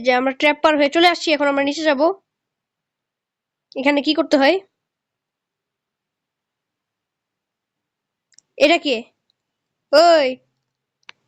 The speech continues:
কে তুই? এখানে কি করতে হবে? চেয়ারে বসতে হবে?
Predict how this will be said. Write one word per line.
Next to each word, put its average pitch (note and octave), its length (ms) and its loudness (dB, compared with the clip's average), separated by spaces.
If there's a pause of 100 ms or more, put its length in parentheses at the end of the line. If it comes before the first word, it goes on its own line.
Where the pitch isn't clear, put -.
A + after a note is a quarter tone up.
(120)
কে E4+ 180 2
তুই? D#4+ 260 -2 (1900)
এখানে C4+ 200 -4
কি D4+ 140 4
করতে D#4+ 240 -4
হবে? B3+ 200 0 (1400)
চেয়ারে C#4 220 2
বসতে D4 240 -4
হবে? E4+ 240 4